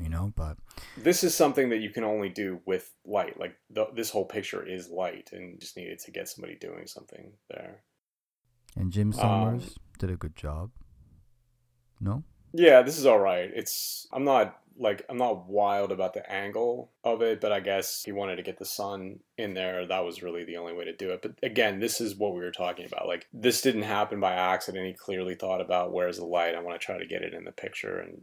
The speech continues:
Speaker 2: and he did that. It's just kind of like an in-between. It's not low enough, but it's also not square enough, so he kinda got caught in three-quarter land there, so.
Speaker 1: But it's really interesting, like, the submissions of people, uh,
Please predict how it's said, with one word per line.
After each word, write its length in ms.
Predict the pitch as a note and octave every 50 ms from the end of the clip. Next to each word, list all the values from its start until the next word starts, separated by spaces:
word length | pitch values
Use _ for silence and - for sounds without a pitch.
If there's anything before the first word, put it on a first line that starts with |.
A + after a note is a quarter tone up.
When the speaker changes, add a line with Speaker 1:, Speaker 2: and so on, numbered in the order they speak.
| - -
Speaker 2:
and 260 | - G2 F#2+ G1+ G1+ - -
he 160 | G#2+ - -
did 220 | - - - - -
that. 380 | F2+ F#2 F2+ - - - - - C#4+ -
It's 100 | G2 G#2
just 280 | G#2+ G2 - - - _ _ _
kind 260 | - - - A#2 G#2
of 80 | G2+ F#2
like 160 | F#2+ F#2 -
an 80 | G#2 G#2
in-between. 580 | - G2 G2 F#2 F#2+ - - - G#2 G2 F#2 F2
It's 160 | - - -
not 200 | B2+ A#2 G2 F2
low 280 | F2+ G2+ G#2+ G#2+ G#2+ A2
enough, 340 | G#2+ G#2 G2+ G2+ G2+ G2 -
but 100 | - F#2+
it's 120 | F2+ -
also 240 | G2+ F#2 F2+ - F#2+
not 240 | F#2 F#2 F#2 F2 -
square 340 | - - - G2+ F#2+ F#2+ F#2
enough, 340 | F#2 F#2 F#2 F#2 F#2 -
so 300 | - - - G2 F#2 F2
he 80 | F2 F2 - _ -
kinda 240 | - - F#2+ F2+ F2
got 160 | E2+ F2 -
caught 260 | - F#2+ F#2+ F#2 F2+
in 240 | F2 F2 E2+ E2+ - -
three-quarter 720 | - F2+ F2 - - - - F#2+ F2+ F2 F2+ F2 E2+ E2+ F2+
land 380 | F2+ F2+ F2 F2+ F2 F2+ F2+
there, 340 | F#2 F#2 - - - G2+ G#2 - -
so. 400 | - - - - - - - - - - -
Speaker 1:
But 120 | C3 C3
it's 120 | C3 -
really 180 | D#3+ F3 E3 D3
interesting, 400 | D3+ D3+ E3+ D3+ - - B2+ A2+
like, 220 | A2 G2+ G2+ F#2
the 80 | - F2
submissions 640 | - - - E2+ E2 G2 G#2 A2 - - F#2+ F2 E2
of 180 | D#2+ - -
people, 580 | - - A2+ G#2+ G#2 - - D#2 D2 C#2+ D2+ F2 - - - _ _ _ - _ _ -
uh, 180 | - E2 D#2+ D#2